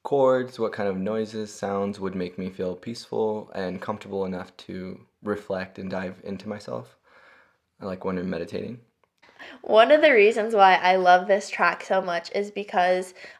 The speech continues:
Speaker 2: of a specific frequency that you used in it. Uh, I want you to explain to the listeners a little bit about what you did that makes this so special.
Speaker 1: So the specific frequency that I used is four hundred and thirty-two hertz,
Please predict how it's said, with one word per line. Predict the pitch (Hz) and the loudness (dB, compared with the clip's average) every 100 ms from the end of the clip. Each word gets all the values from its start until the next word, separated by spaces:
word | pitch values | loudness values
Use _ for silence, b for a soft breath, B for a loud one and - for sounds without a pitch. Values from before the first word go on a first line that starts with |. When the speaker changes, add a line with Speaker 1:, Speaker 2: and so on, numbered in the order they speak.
| - | 4
Speaker 2:
of | 202 202 | 8 8
a | 220 | 6
specific | 220 262 302 311 302 | 0 -2 0 -2 -4
frequency | - 226 226 214 220 180 | -2 0 2 0 2 4
that | 180 - | 4 4
you | 202 | 0
used | 202 185 202 196 202 202 _ _ _ | -4 -4 0 2 2 -4 _ _ _
in | 214 180 | 4 4
it. | 135 - - - | 0 -2 -6 4
Uh, | 190 185 185 - | 8 10 8 8
I | 208 | 8
want | 247 269 | 6 4
you | 311 | -2
to | 294 269 | 0 0
explain | 220 208 - 202 202 | 0 -2 -2 -2 -2
to | 202 | -4
the | 208 | -4
listeners | 185 170 - 185 180 185 | 0 -2 -2 -4 -4 -2
a | |
little | 190 196 196 | -2 0 0
bit | 196 175 170 | 2 0 0
about | 180 165 151 - | 0 2 2 2
what | 190 - | 0 0
you | 190 190 | -4 -2
did | 180 165 165 | 0 0 -2
that | - - | -8 -6
makes | 175 - | -8 -8
this | 180 180 | -10 -8
so | - | -12
special. | - - - - - _ _ _ _ _ _ _ _ _ _ _ | -8 -8 -8 -14 -18 _ _ _ _ _ _ _ _ _ _ _
Speaker 1:
So | _ 123 | _ -2
the | |
specific | 120 - 120 143 170 | -2 -4 -8 -6 -6
frequency | - 123 120 117 110 | -4 -4 -4 -6 -4
that | 98 98 | -2 -2
I | |
used | 95 90 90 85 | -2 -4 -6 -8
is | - 90 87 - | -6 -4 -4 -8
four | - - 92 92 | -20 -6 -2 -2
hundred | 95 90 90 | -4 -8 -10
and | 87 | -6
thirty-two | 87 85 - 87 | -6 -6 -10 -12
hertz, | 82 92 - - _ | -8 -8 -10 -20 _